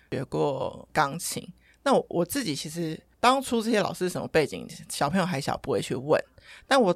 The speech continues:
长大之后有再回去求证，我有一段时间的钢琴老师并非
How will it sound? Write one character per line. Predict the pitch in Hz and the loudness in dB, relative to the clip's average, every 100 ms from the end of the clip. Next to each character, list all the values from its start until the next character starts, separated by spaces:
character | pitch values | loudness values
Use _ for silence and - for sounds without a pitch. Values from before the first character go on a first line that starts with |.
| - | 2
长 | 170 - | 2 2
大 | 185 180 | 2 2
之 | 170 | 2
后 | 165 | 0
有 | 131 | 0
再 | - 165 143 | 0 0 -2
回 | - - 131 | -6 2 2
去 | 170 196 | 2 0
求 | 160 - 160 - | -2 -2 -2 -2
证， | - 175 - - - - - | 2 2 2 -10 -20 -20 0
我 | 214 | 4
有 | 240 | 6
一 | - 175 | 4 0
段 | - 226 165 | 4 4 4
时 | - 147 | -2 -6
间 | - 156 156 | -4 -4 -4
的 | 143 | -4
钢 | 135 151 165 | -2 -2 -4
琴 | - | -6
老 | 131 - | -4 -6
师 | 156 151 147 - | -6 -6 -4 0
并 | 226 139 | 0 0
非 | - 175 151 147 - | -6 -4 -2 -4 -8